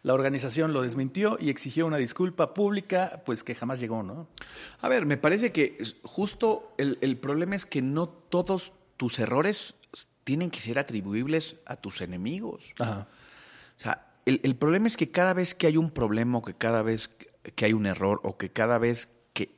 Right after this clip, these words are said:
Speaker 2: que no se cumplen las
Speaker 1: Ujú.
Speaker 2: expectativas que ellos mismos, ¿eh?
Speaker 1: Sí.
Speaker 2: Dijeron,
Speaker 1: Ujú.
Speaker 2: entonces, ahí está Calderón,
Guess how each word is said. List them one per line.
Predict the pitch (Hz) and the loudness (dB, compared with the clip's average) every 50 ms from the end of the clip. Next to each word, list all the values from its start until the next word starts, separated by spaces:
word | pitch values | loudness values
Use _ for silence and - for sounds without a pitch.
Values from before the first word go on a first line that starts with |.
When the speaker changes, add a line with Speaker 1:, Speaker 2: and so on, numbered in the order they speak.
| - - | -14 -8
Speaker 2:
que | - 95 95 | -6 -4 -2
no | 98 104 117 117 | 2 2 2 2
se | - - 117 | 2 0 -4
cumplen | - - - 120 120 113 120 117 117 113 | -4 -4 -4 -4 -2 -2 -2 -4 -2 -2
las | 107 101 117 | -2 -2 -2
Speaker 1:
Ujú. | 117 120 | -2 -2
Speaker 2:
expectativas | 113 107 98 90 - 98 92 - 110 110 110 101 - | -2 -4 -4 -6 -10 -12 -10 -8 -8 -6 -6 -6 -4
que | - 120 | -2 0
ellos | 117 127 131 110 135 | 2 2 2 2 2
mismos, | 147 156 165 165 147 151 123 101 92 87 - - | 4 4 4 4 2 2 0 0 0 -2 -2 0
¿eh? | - 233 254 - - - - - - | 0 0 -2 -4 -8 -20 -20 -10 -6
Speaker 1:
Sí. | - 110 90 85 - - - _ _ _ _ _ _ _ - | -4 -4 -4 -4 -8 -18 -20 _ _ _ _ _ _ _ -6
Speaker 2:
Dijeron, | 110 104 95 - 131 156 220 285 311 - - - - _ _ _ | -4 0 4 8 8 8 8 8 6 0 -8 -16 -20 _ _ _
Speaker 1:
Ujú. | - 117 120 123 127 127 - _ | -6 -4 -4 -4 -4 -6 -8 _
Speaker 2:
entonces, | - 117 107 - 131 131 131 135 160 165 - - - - - _ _ _ _ _ _ _ _ _ _ _ _ _ _ _ | -4 -2 0 2 2 2 2 2 0 -2 -2 -4 -10 -16 -20 _ _ _ _ _ _ _ _ _ _ _ _ _ _ _
ahí | - 117 | -6 -6
está | - - 104 | -6 -6 -8
Calderón, | - - - 185 185 92 104 107 110 117 120 120 117 | -8 -8 -8 -6 -4 -4 -2 -2 -2 -2 -2 -4 -6